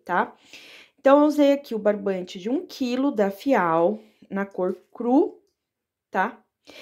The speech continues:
Ele inicia aqui, ó, por dentro, então, ele não tem cone. Eu vou mostrar um fechadinho aqui pra vocês, que eu já fiz até aulinha aqui pra vocês, do porta-copo, ó.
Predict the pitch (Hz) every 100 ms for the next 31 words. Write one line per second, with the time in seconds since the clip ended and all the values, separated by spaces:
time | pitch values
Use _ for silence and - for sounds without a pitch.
0 | - - 247 302 339 339 294 277 269 254
1 | 240 262 320 302 226 208 233 240 226 214
2 | 214 196 196 214 214 220 330 - 311 -
3 | - 196 190 202 254 320 - - 196 214
4 | 226 240 240 226 240 262 - 180 214 208
5 | 226 233 - 202 202 202 - 190 185 -
6 | _ _ - _ _ _ 214 214 240 240
7 | 240 220 220 208 202 190 175 175 _ _
8 | _ - 196 196 190 190 190 - - 180
9 | 185 - 185 208 240 240 202 185 180 196
10 | - 170 214 233 196 -